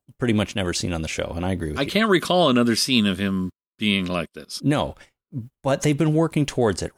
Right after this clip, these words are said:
Speaker 1: right? Since Angela Kang took over and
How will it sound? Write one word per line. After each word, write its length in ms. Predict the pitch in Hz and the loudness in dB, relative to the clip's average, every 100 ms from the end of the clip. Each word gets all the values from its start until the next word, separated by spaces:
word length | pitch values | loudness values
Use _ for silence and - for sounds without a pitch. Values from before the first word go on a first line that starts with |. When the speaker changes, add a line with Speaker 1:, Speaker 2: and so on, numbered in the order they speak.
| - | -2
Speaker 1:
right? 160 | - | -2
Since 260 | - 113 117 | 0 0 2
Angela 340 | 113 110 110 | 0 2 0
Kang 300 | - 113 107 | 0 0 0
took 240 | - 101 110 | 0 -2 2
over 540 | 104 107 90 78 104 _ _ _ - | 2 2 0 -4 -6 _ _ _ -8
and 580 | 110 104 98 - - | -4 -2 -2 -6 -10